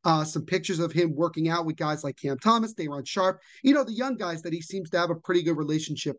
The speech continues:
with. And he's working out, which is obviously great that, uh, he's there, and especially because we're only a couple of, like I mentioned, we're about four days away, three, four days away from the start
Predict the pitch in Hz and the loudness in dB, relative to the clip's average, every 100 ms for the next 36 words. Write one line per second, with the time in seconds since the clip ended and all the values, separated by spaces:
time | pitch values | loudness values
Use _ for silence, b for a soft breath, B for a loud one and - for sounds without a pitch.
0 | - 139 - 127 B B B 165 160 151 | 2 4 4 0 B B B 4 4 4
1 | 185 165 175 240 175 151 156 160 165 165 | 0 0 2 2 2 -4 -8 -2 -2 -2
2 | 165 - 165 160 - 131 175 127 - - | -6 0 2 2 0 0 2 0 -6 -20
3 | B B B - 156 147 170 156 143 123 | B B B 2 2 2 0 0 0 -2
4 | 190 120 151 139 120 - 196 196 254 220 | -4 0 2 0 -2 0 0 4 2 2
5 | 196 196 151 165 170 165 156 175 165 160 | -6 -4 -2 0 2 2 0 -2 -4 -4
6 | 156 165 180 190 147 127 143 156 147 170 | -2 -2 2 0 0 -6 0 0 0 0
7 | 160 160 151 139 151 147 143 B B - | 2 2 0 -2 0 -2 -4 B B -4
8 | 190 165 180 160 165 160 143 147 139 - | -2 2 2 2 2 0 0 -2 -2 0
9 | 139 - 151 139 | -2 0 0 0